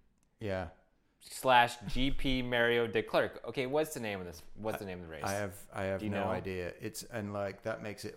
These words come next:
Speaker 1: even more confusing to find the, uh, pirate feeds on
Speaker 2: Exactly,
Speaker 1: YouTube.
Speaker 2: yeah. You don't know what to, like, what your keyword is.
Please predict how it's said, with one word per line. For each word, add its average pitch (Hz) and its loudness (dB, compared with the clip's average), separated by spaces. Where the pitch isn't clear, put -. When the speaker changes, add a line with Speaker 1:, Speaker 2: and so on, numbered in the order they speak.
Speaker 1:
even 95 -6
more 92 -6
confusing 87 -10
to 92 -12
find 82 -10
the, 82 -6
uh, 76 -6
pirate 78 -10
feeds - -12
on 123 -8
Speaker 2:
Exactly, 165 0
Speaker 1:
YouTube. 107 -6
Speaker 2:
yeah. 107 0
You 107 -6
don't 127 -4
know 127 -4
what 127 -6
to, 113 0
like, 101 -4
what 107 -6
your 113 -8
keyword 107 -4
is. 69 -14